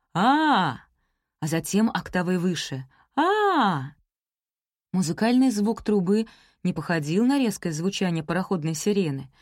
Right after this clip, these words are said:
а весёлый возглас совсем не напоминал крика о помощи утопающего.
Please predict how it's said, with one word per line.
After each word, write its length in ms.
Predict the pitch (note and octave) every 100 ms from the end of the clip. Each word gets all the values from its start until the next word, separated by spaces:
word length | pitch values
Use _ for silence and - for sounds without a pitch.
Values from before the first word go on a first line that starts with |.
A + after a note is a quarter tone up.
| _ _ _
а 100 | -
весёлый 440 | F#3 G#3+ D#4 D#4+ C#4
возглас 480 | B3+ C4 G#3 A3 -
совсем 500 | - E3+ - F3+ F#3
не 80 |
напоминал 640 | F3+ E3+ E3+ F3 E3+ A#3 A3+ - _
крика 380 | - E3+ D#3+ D#3
о 40 |
помощи 420 | D3+ E3 D#3 - D#3
утопающего. 840 | E3 D#3+ D#3 D3 C3+ - C3 B2